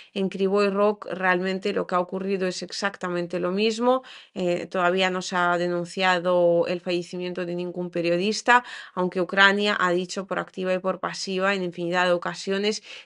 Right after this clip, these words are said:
que esos hoteles se suelen utilizar precisamente para alojar allí periodistas, y muchas veces esos periodistas, es el, es el punto clave, eh, de todo esto, se utilizan, eh, como escudos humanos,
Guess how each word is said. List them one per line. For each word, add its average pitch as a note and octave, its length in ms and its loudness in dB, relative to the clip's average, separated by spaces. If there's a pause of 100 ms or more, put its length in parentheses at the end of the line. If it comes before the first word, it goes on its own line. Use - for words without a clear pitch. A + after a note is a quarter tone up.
que A3+ 120 8
esos G#3+ 300 2
hoteles B3 600 8
se F#3+ 120 -6
suelen F#3+ 420 -4
utilizar F3+ 720 2
precisamente F#3 720 -6
para E3+ 320 2
alojar F3 420 2
allí F3+ 280 2
periodistas, G3 760 0 (360)
y G#3 140 -4
muchas A#3+ 460 0
veces G3 420 -4
esos G3+ 300 -8
periodistas, F#3 840 -4
es F#3+ 160 -10
el, F#3+ 220 -6
es F3+ 420 -6
el F#3+ 140 -4
punto F#3+ 400 -6
clave, F#3+ 520 6 (380)
eh, G3 320 0
de F#3+ 140 -2
todo G3 580 -2
esto, G#3+ 360 -2
se G3 180 -6
utilizan, G#3 500 -2 (600)
eh, F#3+ 200 -6
como G#3+ 300 -2
escudos G#3 580 -4
humanos, B3 640 4